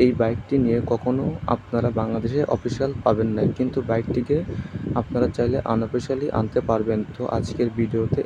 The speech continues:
এই বাইকটির স্পেসিফিকেশন ও বাংলাদেশের unofficially আনতে গেলে কীরকম খরচ পড়বে আলোচনা করা হবে।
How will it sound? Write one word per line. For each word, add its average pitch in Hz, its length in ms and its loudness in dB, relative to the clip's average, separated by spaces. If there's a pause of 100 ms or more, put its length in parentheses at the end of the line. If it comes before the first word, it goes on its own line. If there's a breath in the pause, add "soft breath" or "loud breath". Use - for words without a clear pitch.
এই 117 160 4
বাইকটির 120 460 0
স্পেসিফিকেশন 123 880 -2 (260)
ও 120 100 6 (1000)
বাংলাদেশের 120 640 4 (340)
unofficially 139 680 0 (320)
আনতে 120 300 2
গেলে 135 220 2
কীরকম 117 440 2
খরচ 113 220 -2 (120)
পড়বে 110 420 2
আলোচনা 113 320 0 (100)
করা 113 200 2 (640)
হবে। 104 200 6